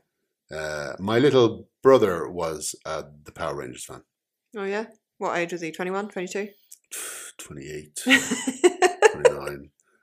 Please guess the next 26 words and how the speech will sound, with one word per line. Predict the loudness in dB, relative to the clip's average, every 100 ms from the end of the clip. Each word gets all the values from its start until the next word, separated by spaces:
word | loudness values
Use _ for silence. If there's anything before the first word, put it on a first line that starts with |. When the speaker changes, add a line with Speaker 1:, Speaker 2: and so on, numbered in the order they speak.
| -4
Speaker 1:
Uh, | -4 -6 -6 -6 -2
yeah, | 0 0
that | 0 0 0
was, | -2 -6 -4
that | -2 0
was, | -2 -4 -6
um, | -6 -8 -12 -18 _ _ _ _ _ _ _ _ -8
I | -6
Speaker 2:
If | -6
Speaker 1:
think | -10
he | -16
was | -12
about | -10 -10 -12
ten | -14 -12 -10 -10
or | -10 -10
eleven. | -10 -10 -10 -8 -6
Speaker 2:
If | -6
you | -6 -10
did | 0 0 0
play | -6 -6
Power | -4 -6 -4
Rangers, | -6 -8 -10 -10
which | -12 -10
one | -10 -10 -14
were | -12
you? | -10 -8 -10